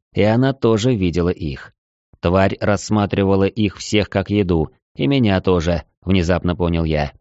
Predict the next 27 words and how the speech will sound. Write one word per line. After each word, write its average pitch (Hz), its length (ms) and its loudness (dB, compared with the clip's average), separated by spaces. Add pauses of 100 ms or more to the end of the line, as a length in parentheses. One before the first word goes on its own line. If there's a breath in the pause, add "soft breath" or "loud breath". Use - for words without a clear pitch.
(200)
Она 113 260 2
с 107 60 -2
трудом 123 380 2
сдерживалась, 95 720 2
чтобы 98 340 -2
не 98 80 0
наброситься 98 640 -2
на 95 180 2
меня 95 300 0
прямо 90 300 -2
сейчас. 76 520 -6 (340)
Только 120 380 0
титул 117 480 0
слушающего 90 1000 0 (320)
и 104 140 2
навык 107 380 2
разговора 101 520 2
с - 80 -8
тенями 110 540 0
удерживал 104 720 0
это 101 260 -2
создание 82 640 -2
в 80 60 -2
узде. 78 420 -4 (500)
Но 90 280 4
я 92 340 2
же, 85 240 -2